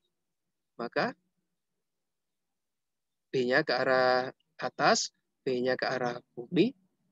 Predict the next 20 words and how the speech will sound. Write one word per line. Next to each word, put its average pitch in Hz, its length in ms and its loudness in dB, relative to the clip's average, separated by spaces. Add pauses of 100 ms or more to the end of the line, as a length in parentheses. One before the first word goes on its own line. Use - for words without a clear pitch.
F-nya 180 320 2
kira-kira 190 240 4
ke 196 80 4
arah 190 160 4
mana? 202 160 4 (640)
Ya, 110 160 -10
kita 120 160 0
gunakan 131 480 0 (240)
aturan 131 400 -2
tangan 123 240 -2 (480)
kanan, 113 400 -10 (400)
ya. 151 160 -2 (720)
B 123 80 -4
ke 117 80 -8
atas, - 480 -2 (1800)
eh, 120 80 -6
maaf, 117 320 -10
B 127 80 0
ke 117 400 -4 (320)
bumi, 135 320 0